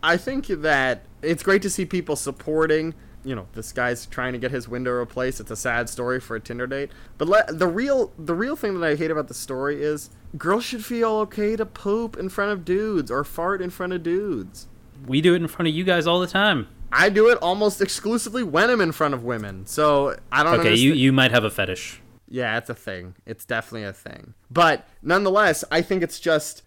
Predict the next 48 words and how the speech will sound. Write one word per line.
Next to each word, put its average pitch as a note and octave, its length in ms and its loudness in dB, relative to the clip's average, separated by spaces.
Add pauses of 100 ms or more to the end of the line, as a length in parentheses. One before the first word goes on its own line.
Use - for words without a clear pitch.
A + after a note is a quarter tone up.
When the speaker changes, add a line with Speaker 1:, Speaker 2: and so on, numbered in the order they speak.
(180)
Speaker 1:
it's D3+ 140 -4
just D#3+ 180 0
strange D#3 640 -2
that, C3 580 -2
like, C#3+ 260 -4 (160)
this D#3+ 240 0
wouldn't F#3 260 2
be F#3 60 2
a E3+ 80 4
problem C#3+ 500 -2
if A#2+ 100 -4
there C#3 120 0
wasn't, C3 320 0
like, B2 200 -4
a, A#2+ 140 -2 (240)
"Yeah, E3 360 6
women E3+ 380 2
don't D#3 260 4
ever D#3 200 2
go D#3+ 200 4
to D#3 60 4
the C#3 120 0
bathroom." A#2 500 -2
Like, A#2 160 -10 (160)
just - 320 -18
who, D#3+ 140 -16 (180)
who G3 100 -2
the G3 80 -14
fuck G3 220 -10
cares? E3+ 420 -4 (320)
Speaker 2:
Yeah, A#2+ 180 4
just A2+ 200 -6 (320)
walk C3 300 4
out, C3 260 2
tell B2+ 160 0
your C3 120 2
date, B2+ 240 2
"Look, A#2+ 360 0 (560)
I A2 100 -2
poop. D3 360 2 (640)
That's G#2 180 -6
the - 60 -8
thing B2+ 160 2
I C3 120 2
do. B2+ 340 2 (420)
By A#2+ 140 6
the B2 100 4
way, A#2 420 4